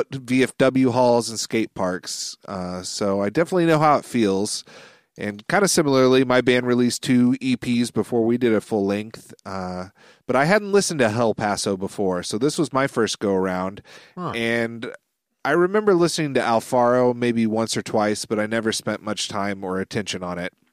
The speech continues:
Speaker 1: But overall, I don't think they're essential, but I felt that they were important to mention.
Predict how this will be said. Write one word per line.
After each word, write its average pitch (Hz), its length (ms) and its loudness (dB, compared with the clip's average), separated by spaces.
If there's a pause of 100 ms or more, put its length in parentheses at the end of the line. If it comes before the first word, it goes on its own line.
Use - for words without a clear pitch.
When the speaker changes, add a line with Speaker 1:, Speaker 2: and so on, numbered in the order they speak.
(260)
Speaker 1:
But 127 120 2
overall, 127 600 6 (640)
I 160 100 4
don't 156 160 2
think 139 160 0
they're 127 160 2
essential, 120 580 0
but 113 160 0
I 113 120 2
felt 160 240 0
that 127 160 -4
they 123 100 2
were 113 160 4
important 107 460 -2
to 95 40 -8
mention. 92 640 -8